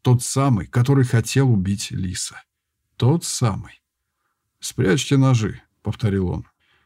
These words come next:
"Я пришёл говорить". Учиться магии или чему-то другому Фриц не учился.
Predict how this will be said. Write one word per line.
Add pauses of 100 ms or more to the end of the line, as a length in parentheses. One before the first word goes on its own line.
(180)
"Я
пришёл
говорить". (2000)
Учиться
магии
или
чему-то
другому
Фриц
не
учился.